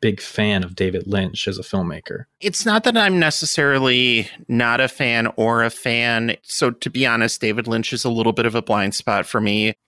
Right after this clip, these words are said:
Speaker 2: I have seen Mulholland Drive. It's been quite some time. Um, I've seen Elephant Man and, uh, Fire Walk with Me. Uh, a lot of films of his that I have not caught.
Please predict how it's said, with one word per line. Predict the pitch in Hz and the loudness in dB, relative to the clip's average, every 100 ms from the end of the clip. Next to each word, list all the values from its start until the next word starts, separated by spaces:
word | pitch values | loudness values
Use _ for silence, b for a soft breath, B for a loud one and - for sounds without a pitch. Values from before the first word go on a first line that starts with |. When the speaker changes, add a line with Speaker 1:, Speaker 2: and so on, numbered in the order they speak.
| - | -4
Speaker 2:
I | 104 | -2
have | 117 120 | 0 -2
seen | 107 143 117 | -2 -2 2
Mulholland | 110 104 123 113 113 | 2 2 2 2 2
Drive. | 113 101 101 - - | 2 2 0 -4 -6
It's | 107 - - - - _ - | -6 -6 -8 -8 -10 _ -4
been | 107 107 107 110 - | 0 2 0 -2 -6
quite | - - 98 104 107 | -20 -10 -2 0 0
some | - 107 | -2 -4
time. | 101 110 101 104 107 104 B B B B | -2 -2 0 0 0 -2 B B B B
Um, | - 92 90 92 | -2 0 0 -2
I've | 92 95 | -2 -2
seen | - 107 104 98 98 98 98 - | -2 0 0 0 0 0 -2 -2
Elephant | 110 107 104 123 104 | 0 2 0 -2 -2
Man | 107 101 95 98 98 | -2 0 0 0 -2
and, | - 98 92 90 92 90 - - - - - - | -2 -2 -2 -4 -6 -10 -10 -10 -12 -14 -12 -4
uh, | 95 90 82 82 80 85 104 _ - | -2 0 0 -2 -2 -4 -6 _ -6
Fire | - 107 107 | -2 0 2
Walk | 104 104 101 - | 2 2 0 -2
with | 104 - | -4 -2
Me. | 107 104 104 - | 0 2 0 -4
Uh, | 110 98 92 | -2 0 0
a | - | 0
lot | 110 113 | 2 2
of | 117 | 0
films | - 107 107 101 - | 0 0 0 -2 -2
of | 98 | -2
his | 120 101 - | -2 -2 -2
that | 104 | -2
I | 95 | -2
have | 95 101 87 | -2 -4 -2
not | 95 87 - | -2 -2 -6
caught. | - 117 120 127 - | -2 0 0 -2 -6